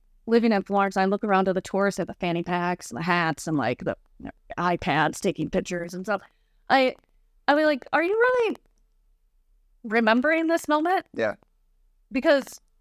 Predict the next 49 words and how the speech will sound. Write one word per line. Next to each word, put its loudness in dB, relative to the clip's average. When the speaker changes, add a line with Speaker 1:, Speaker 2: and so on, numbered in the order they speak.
Speaker 1:
your 2
iPad, 2
you, 0
I, 6
I 2
would 0
always 0
have, -6
my 2
friend 0
Pasquale -2
is, -6
would 0
always 0
say, 2
'cause -6
he -2
would -2
see -4
people -2
with 0
iPads -2
all -2
the -2
time, -4
like, -4
taking -4
pictures -6
of -8
Speaker 2:
I -4
think 0
the 4
Speaker 1:
them. 4
Speaker 2:
iPads 0
are -6
funny -2
when -4
people -8
Speaker 1:
When 4
Speaker 2:
take 0
Speaker 1:
people, -6
Speaker 2:
pictures -8
with 0
Speaker 1:
with, -8
Speaker 2:
them. -10
Speaker 1:
with 0
the -2
iPad, 0
yes. 2